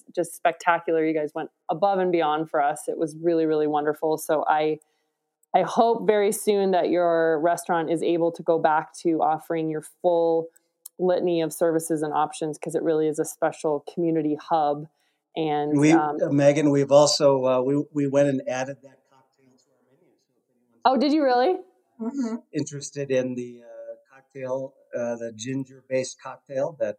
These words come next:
Speaker 2: uh, Megan and team
Speaker 1: That was so
Speaker 2: come in
Speaker 1: good,
Speaker 2: to
Speaker 1: yeah.
Speaker 2: lunch and ask for it, and,
Speaker 3: <laughs>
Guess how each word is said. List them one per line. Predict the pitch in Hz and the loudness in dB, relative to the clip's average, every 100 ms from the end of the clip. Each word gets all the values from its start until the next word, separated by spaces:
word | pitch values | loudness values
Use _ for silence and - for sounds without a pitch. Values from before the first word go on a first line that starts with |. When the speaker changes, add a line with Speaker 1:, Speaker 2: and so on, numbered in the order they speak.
| - | -8
Speaker 2:
uh, | 110 110 98 - _ _ _ | -6 -6 -8 -16 _ _ _
Megan | 120 _ _ | _ _ _
and | 120 117 | _ _
team | _ _ _ _ _ _ _ _ - | _ _ _ _ _ _ _ _ 0
Speaker 1:
That | 190 | 2
was | 185 185 | 2 0
so | - 190 | 0 2
Speaker 2:
come | 185 | 2
in | 180 | 2
Speaker 1:
good, | 165 | 2
Speaker 2:
to | 180 | 2
Speaker 1:
yeah. | 165 165 | 2 2
Speaker 2:
lunch | 156 135 | -2 -10
and | 113 113 110 - | -10 -8 -10 -8
ask | 117 107 - | -6 -6 -8
for | 139 139 | -4 -2
it, | 165 - | -2 -6
and, | 113 104 _ | -10 -12 _
Speaker 3:
<laughs> | _ | _